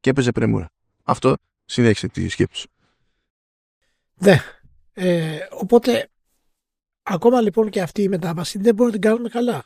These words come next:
Speaker 2: Και όλα αυτά που αναφέρεις είναι μέρος της, ε, της διαδικασίας αυτής, η οποία έχει κολλήσει και ασχολούμαστε με το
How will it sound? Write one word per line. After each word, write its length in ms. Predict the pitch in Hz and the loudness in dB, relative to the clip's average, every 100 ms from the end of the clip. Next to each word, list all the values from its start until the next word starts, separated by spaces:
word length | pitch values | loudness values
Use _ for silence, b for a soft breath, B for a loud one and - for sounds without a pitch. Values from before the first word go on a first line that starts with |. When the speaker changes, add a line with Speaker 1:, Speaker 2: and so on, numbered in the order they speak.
| _ | _
Speaker 2:
Και 180 | - 202 | -10 -2
όλα 160 | 226 | 0
αυτά 180 | 220 214 | 0 0
που 80 | 208 | -2
αναφέρεις 440 | 196 127 165 180 | -4 -6 -8 -10
είναι 140 | - 233 | -6 -6
μέρος 380 | 180 190 220 202 | -2 0 0 -2
της, 340 | - - - | -8 -8 -4
ε, 640 | 208 202 190 175 185 196 _ _ _ _ _ _ _ | -2 -2 -2 -6 -10 -14 _ _ _ _ _ _ _
της 160 | - 196 | -10 -2
διαδικασίας 600 | 196 185 190 - 214 - | 0 0 -2 -2 0 -2
αυτής, 500 | 160 - 196 - - _ _ _ _ _ _ | -4 -2 -2 -2 -12 _ _ _ _ _ _
η 100 | 185 | -4
οποία 180 | 156 208 | 0 0
έχει 100 | - | 0
κολλήσει 560 | - 180 160 160 247 240 _ _ _ _ _ _ _ _ _ _ _ _ _ | 2 2 2 -2 -6 -10 _ _ _ _ _ _ _ _ _ _ _ _ _
και 120 | - | -4
ασχολούμαστε 640 | 196 - 190 226 233 - | -2 2 2 2 -2 -4
με 120 | 233 226 | -6 -2
το 160 | 208 | 0